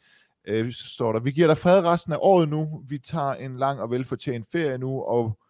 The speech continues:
øh, viber vores handsker fra vores," øh, hvad står der? "Burn-, burner laptops. Øh, hils vores, øh, gode venner i politiet Hjerte. Otte måneder og ingen arrestordre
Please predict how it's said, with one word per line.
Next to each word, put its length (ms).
øh, 320
viber 380
vores 560
handsker 580
fra 440
vores," 460
øh, 460
hvad 100
står 260
der? 80
"Burn-, 360
burner 200
laptops. 760
Øh, 340
hils 340
vores, 440
øh, 180
gode 240
venner 240
i 120
politiet 540
Hjerte. 480
Otte 280
måneder 420
og 200
ingen 240
arrestordre 920